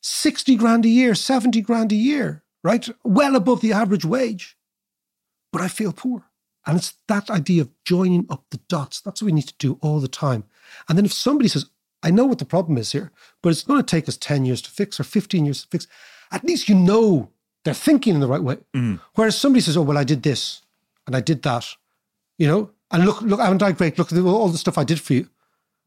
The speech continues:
Speaker 1: You're still sitting in the kitchen in your starter home with no money at the end of the month, even though objectively you look very, very rich.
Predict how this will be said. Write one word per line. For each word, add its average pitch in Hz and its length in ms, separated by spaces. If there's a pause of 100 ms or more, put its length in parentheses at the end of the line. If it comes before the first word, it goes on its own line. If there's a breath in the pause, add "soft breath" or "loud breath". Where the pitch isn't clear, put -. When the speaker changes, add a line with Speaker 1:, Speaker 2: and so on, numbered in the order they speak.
(260)
Speaker 1:
You're 190 160
still 247 360
sitting - 420
in 143 100
the 123 60
kitchen 170 440
in 120 60
your 117 120
starter 147 480
home 117 300 (440)
with 143 240
no 147 160
money 139 280
at 113 120
the 127 100
end 117 120
of 107 40
the 110 60
month, 117 360 (320)
even 151 320
though 127 140
objectively 120 600
you 113 120
look 113 200
very, 110 200
very 107 180
rich. 120 360